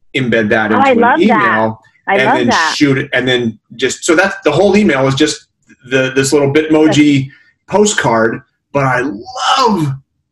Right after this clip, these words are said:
Speaker 1: I love, love, love the idea of audio, of,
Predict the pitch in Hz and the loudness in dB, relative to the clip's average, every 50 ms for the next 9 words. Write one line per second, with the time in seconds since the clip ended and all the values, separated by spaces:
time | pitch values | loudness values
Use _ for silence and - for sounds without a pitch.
0 | _ _ - 196 202 202 202 208 214 214 190 185 196 185 175 156 156 175 196 202 | _ _ -4 -2 0 2 2 2 2 2 0 0 0 2 2 0 -2 -2 0 0
1 | 196 196 175 156 147 160 156 139 131 127 131 131 127 120 127 123 120 117 110 - | 0 0 0 2 2 2 2 2 0 -2 -2 -2 0 0 0 0 0 -2 -4 -8
2 | - - _ - - - - - 131 131 127 127 120 110 95 87 90 - _ _ | -12 -20 _ -20 -20 -14 -6 -2 0 0 2 2 2 0 0 -2 -6 -10 _ _
3 | _ _ _ _ _ - 127 120 113 104 | _ _ _ _ _ -4 -4 -2 -4 -4